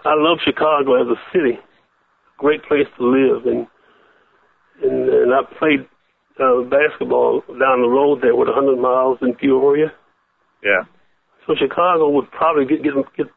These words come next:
Speaker 1: the lean a little bit.
Speaker 2: But, uh, you're now living in Los Angeles, is that correct?
Speaker 1: Yes.
Speaker 2: Big movie producer?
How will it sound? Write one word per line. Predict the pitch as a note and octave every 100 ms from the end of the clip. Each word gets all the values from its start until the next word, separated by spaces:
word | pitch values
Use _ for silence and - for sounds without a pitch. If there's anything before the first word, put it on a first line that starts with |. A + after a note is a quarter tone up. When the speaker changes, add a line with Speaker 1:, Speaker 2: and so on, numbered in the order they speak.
| -
Speaker 1:
the |
lean | C3 D3 D#3+ D#3 B2
a |
little | A#2 A2+
bit. | A2+ - B2+ - _ _ _
Speaker 2:
But, | C3 C3+ - -
uh, | C#3+ C3 C#3
you're | D3+ - -
now | C#3+ D#3+
living | D#3+ E3 D#3+
in | D#3
Los | D#3 -
Angeles, | E3+ F#3 G3 G#3 -
is | E3+
that | E3 F3 -
correct? | E3+ G3 - - - _ _
Speaker 1:
Yes. | D#3 C#3+ A2 -
Speaker 2:
Big | F3 D#3
movie | E3 E3 F#3+
producer? | F3+ G3 E3+ A3+